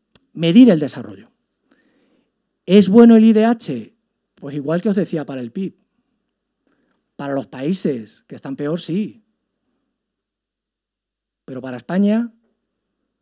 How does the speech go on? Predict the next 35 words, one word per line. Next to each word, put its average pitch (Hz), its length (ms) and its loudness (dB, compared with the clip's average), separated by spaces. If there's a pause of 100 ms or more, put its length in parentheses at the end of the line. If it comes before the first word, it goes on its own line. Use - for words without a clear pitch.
(300)
en 131 140 -14
España, 190 400 -2
como 180 200 -4
veremos 165 260 -4
al 175 80 -8
final, 185 380 -8
pues - 180 -20
podemos 147 300 -12
tener 160 200 -12
más 156 140 -10
información 175 560 -8
de 170 80 -10
la 143 100 -14
que 135 60 -16
nos 123 140 -14
da 147 260 -12 (500)
el 131 140 -14
I 135 60 -6
D 123 100 -10
H. - 260 -20 (2000)
Y 151 100 -8
de 147 140 -4
nuevo, 202 440 0 (220)
el 135 140 -14
I 160 80 -6
D 170 100 -2
H 202 460 -6 (160)
nos 143 220 -14
da, 180 240 -4
como 160 180 -12
os 160 60 -12
decía, 185 520 -2
una 156 200 -8
idea 156 280 -2
de, 151 320 -4